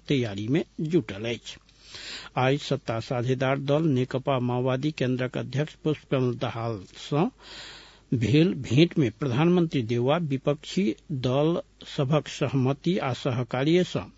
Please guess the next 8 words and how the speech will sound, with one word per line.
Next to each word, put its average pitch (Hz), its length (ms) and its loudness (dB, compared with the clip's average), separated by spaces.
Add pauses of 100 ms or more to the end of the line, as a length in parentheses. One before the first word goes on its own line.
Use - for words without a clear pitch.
(340)
संसदक 160 840 2
अवरोध 139 560 2 (160)
अंत 175 400 2
करबाक 135 580 0
सर्वदलीय 139 720 0
बैठक 127 440 -4
आह्वान 127 460 -2
करबाक 123 500 -4